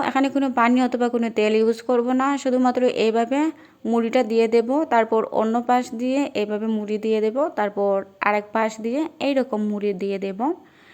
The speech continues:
তারপর অন্য পাশ দিয়ে এরকম মুড়ি দিয়ে দেব। দেওয়ার পর আমরা যে ডিমগুলো ফেটিয়ে রেখেছিলাম, ওইগুলো আস্তে আস্তে ঢেলে দেব।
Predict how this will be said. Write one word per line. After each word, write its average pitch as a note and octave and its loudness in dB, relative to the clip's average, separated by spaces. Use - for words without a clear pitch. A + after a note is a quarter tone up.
তারপর A3+ -2
অন্য A3 -2
পাশ A#3+ 4
দিয়ে C4 0
এরকম A3+ -2
মুড়ি G#3+ -2
দিয়ে A3 2
দেব। G#3 0
দেওয়ার A#3 4
পর B3+ 4
আমরা A3 2
যে G#3+ -2
ডিমগুলো A3+ -2
ফেটিয়ে A#3+ 4
রেখেছিলাম, B3 0
ওইগুলো A3+ 2
আস্তে G#3+ -2
আস্তে C4+ 0
ঢেলে G3+ 4
দেব। D#3+ -2